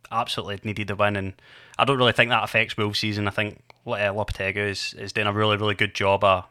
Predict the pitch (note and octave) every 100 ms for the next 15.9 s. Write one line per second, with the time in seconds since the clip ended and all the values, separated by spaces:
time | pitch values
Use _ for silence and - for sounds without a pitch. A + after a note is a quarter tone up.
0 | _ - F#2+ - _ _ _ _ _ -
1 | G#2 G#2+ - G#2 G2 G2+ G#2 G#2 A2+ A2+
2 | A2+ G#2 A2 A2 F#2 F2+ F2+ - A2+ G2
3 | - G2+ G2 G2 - G2 F#2+ _ - -
4 | _ - G#2+ G#2 A2 G#2+ G#2+ - G2 G2+
5 | G2+ - F#2 - G#2 F#2+ G2+ G2+ G#2+ -
6 | G#2+ G2 G#2 G2+ - - G2 G2 G2 F#2+
7 | G2+ F#2+ - - _ _ _ - G#2+ G#2+
8 | A#2+ A#2 G2 - G2+ F#2+ G2+ F#2+ - -
9 | G#2 F#2+ - - - G#2 G#2+ G#2 G2 F#2
10 | F#2 G#2 A#2+ - G2+ - A#2+ A#2 A#2+ A2
11 | G#2+ - F#2+ F#2+ A#2 A#2 - - - -
12 | A#2+ C3 - A#2+ G#2 G#2 G#2 F#2+ G#2 A2
13 | A2 - - - _ _ _ _ - A#2
14 | A2+ G#2+ G2+ A#2+ - C3+ C3+ C#3 - -
15 | A2+ A#2+ A#2 A2 A#2 C#3 D3 C#3+